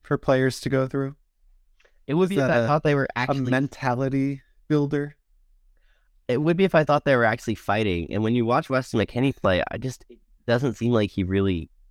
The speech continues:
Speaker 2: cares about playing for Leeds or, like, about any of this. It, it, it just,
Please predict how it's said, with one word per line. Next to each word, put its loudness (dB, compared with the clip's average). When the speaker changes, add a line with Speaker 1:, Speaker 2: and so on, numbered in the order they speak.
Speaker 2:
cares -6
about 0
playing 0
for -4
Leeds -2
or, 0
like, -4
about -2
any 0
of -2
this. -8
It, -2
it, -2
it -4
just, -6